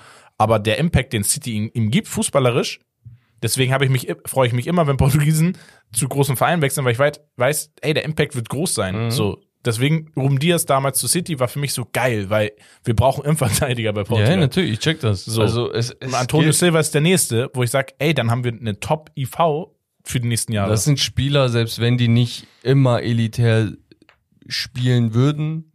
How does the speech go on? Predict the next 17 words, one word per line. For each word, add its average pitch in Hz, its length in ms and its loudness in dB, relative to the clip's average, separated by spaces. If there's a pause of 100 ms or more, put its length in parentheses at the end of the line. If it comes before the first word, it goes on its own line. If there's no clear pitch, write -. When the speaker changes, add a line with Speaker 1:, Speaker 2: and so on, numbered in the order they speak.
(120)
Speaker 1:
Ja. 123 220 -4
Speaker 2:
die 110 180 0
würden 123 260 2
zumindest 117 540 0
wissen, 120 280 0
wie 110 100 0
man 104 180 2
gewinnt, 98 440 -4
weißt 117 240 0
du, 120 40 2
und 101 100 0
das 98 200 -2
ist 104 100 -6
halt 92 140 -4
Speaker 1:
So. - 100 -6
Speaker 2:
wichtig. - 300 -8 (320)
Und 107 380 2